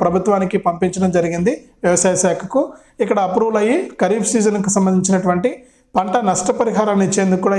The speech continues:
ఏపీ ప్రభుత్వం సిద్ధంగా ఉంది. ఇక మరొక రెండు రోజుల్లో ఇరవై తారీఖున జరిగేటువంటి క్యాబినెట్ మీటింగ్లో సీఎం చంద్రబాబు నాయుడు గారు నిర్ణయం తీసుకుని ఈ యొక్క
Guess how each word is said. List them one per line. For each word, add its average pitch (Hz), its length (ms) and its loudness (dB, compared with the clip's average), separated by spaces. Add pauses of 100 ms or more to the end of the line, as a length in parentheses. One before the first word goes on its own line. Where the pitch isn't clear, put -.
ఏపీ 196 140 0 (100)
ప్రభుత్వం 180 340 -2 (100)
సిద్ధంగా 180 420 0
ఉంది. 185 160 0 (460)
ఇక 180 100 0 (140)
మరొక 196 220 0 (100)
రెండు 185 220 2
రోజుల్లో 214 320 2 (120)
ఇరవై 208 200 2 (120)
తారీఖున 208 320 -2 (100)
జరిగేటువంటి 190 580 0
క్యాబినెట్ 175 420 0
మీటింగ్లో 180 340 0 (1000)
సీఎం 208 200 2 (100)
చంద్రబాబు 190 440 2
నాయుడు 175 240 2
గారు 196 140 2 (480)
నిర్ణయం 226 280 0 (100)
తీసుకుని 214 400 0 (380)
ఈ 208 60 2
యొక్క 185 140 0